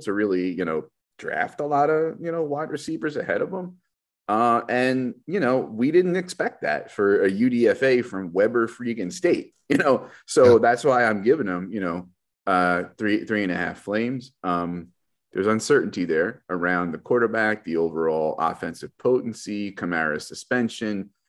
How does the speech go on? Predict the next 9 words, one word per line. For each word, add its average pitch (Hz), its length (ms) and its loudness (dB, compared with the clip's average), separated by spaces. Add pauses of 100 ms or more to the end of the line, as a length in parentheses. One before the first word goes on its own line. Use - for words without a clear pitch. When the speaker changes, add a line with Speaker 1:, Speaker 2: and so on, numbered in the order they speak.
(200)
Speaker 1:
what's 90 220 0
happening 82 440 -2
with 78 140 -10
Michael, 76 380 -6 (260)
uh, 76 260 -6 (100)
Thomas, 135 760 0 (440)
da, 95 80 4
da, 92 120 4
da, 80 260 -4